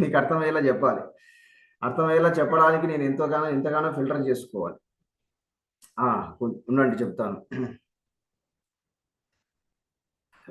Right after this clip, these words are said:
ఆ, ఇప్పుడు మీరు ఎక్కడ ఉన్నారు? ఇప్పుడు మీకు "నేను ఉన్నాను" అని అనిపిస్తుందా లేదా? చెప్పండి, ప్రతి ఒక్కరికి "నేను ఉన్నాను" అని మీకు అనిపిస్తుందా లేదా? చెప్పండి.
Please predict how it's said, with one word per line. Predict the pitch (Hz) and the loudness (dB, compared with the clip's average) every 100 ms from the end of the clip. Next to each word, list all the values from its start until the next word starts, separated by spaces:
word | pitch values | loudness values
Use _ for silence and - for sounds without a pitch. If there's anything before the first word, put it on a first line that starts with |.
| - - | -8 2
ఆ, | 180 156 113 - 165 | 6 6 2 -2 -6
ఇప్పుడు | 165 202 170 202 | 2 6 8 8
మీరు | 214 185 | 8 8
ఎక్కడ | 175 170 220 | 8 6 4
ఉన్నారు? | 214 202 190 196 185 | 6 6 6 6 6
ఇప్పుడు | 185 196 | 6 4
మీకు | 190 185 185 160 220 226 120 - _ _ _ | 6 4 2 0 0 0 -6 -12 _ _ _
"నేను | 160 202 240 233 | 0 2 4 4
ఉన్నాను" | 202 208 226 233 240 226 - - _ _ _ _ _ _ _ _ _ - | 2 2 4 4 4 0 -4 -12 _ _ _ _ _ _ _ _ _ -8
అని | 170 | -4
అనిపిస్తుందా | 180 185 208 196 196 202 | -4 -4 -4 0 4 4
లేదా? | 165 117 95 117 - _ _ - _ _ _ - | 4 0 -4 -12 -20 _ _ -20 _ _ _ -4
చెప్పండి, | 170 233 202 | 2 4 4
ప్రతి | 156 156 196 | 4 4 4
ఒక్కరికి | 196 202 190 196 | 4 4 2 4
"నేను | 185 190 | 2 4
ఉన్నాను" | 175 180 202 220 214 | 2 2 4 4 4
అని | 202 | 2
మీకు | 190 180 | 0 0
అనిపిస్తుందా | 175 185 190 185 190 | -2 -4 -4 0 2
లేదా? | 180 170 175 170 - 165 | 2 0 -2 -6 -8 -2
చెప్పండి. | 180 175 | 0 0